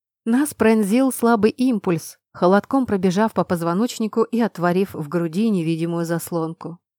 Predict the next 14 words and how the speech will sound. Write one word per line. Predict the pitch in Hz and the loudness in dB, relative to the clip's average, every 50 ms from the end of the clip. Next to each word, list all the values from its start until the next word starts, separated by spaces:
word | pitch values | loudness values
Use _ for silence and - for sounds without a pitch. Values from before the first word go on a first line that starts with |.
| _ _ _ _ _ - | _ _ _ _ _ -6
из | - 247 - | -6 -4 -2
которой | - 320 311 - 339 302 269 247 | -2 -2 0 2 2 2 2 0
тут | _ - 277 285 226 175 | _ -2 -2 -2 -2 -2
же | 196 196 180 | -2 -2 0
вырвался | 196 269 247 220 214 220 202 - 202 196 | 0 2 2 2 0 0 0 -2 -2 -2
целый | - - 254 277 269 247 226 | -2 -2 0 2 2 2 2
поток | - 196 196 _ - 233 240 240 - | 0 -2 -2 _ 0 -2 -2 -2 -4
щекочущей | - 202 190 - 208 208 196 - - 190 - - - 180 | -8 -8 -6 -2 -2 -4 -4 -2 -6 -10 -8 -6 -8 -8
силы | - - - - 233 226 202 180 - | -8 -8 -6 -4 -2 -2 0 -2 -2
и | - 240 254 | -2 -2 -4
устремился | 240 - - 269 285 294 285 247 - - 196 | -4 -6 -6 -6 -4 -2 -2 -4 -4 -6 -8
к | - | -6
тому | - 190 180 185 | -6 -6 -6 -6
единственному, | 180 170 175 165 202 220 202 - - - 156 156 151 156 156 | -6 -6 -6 -6 -6 -6 -6 -8 -12 -12 -10 -10 -8 -10 -12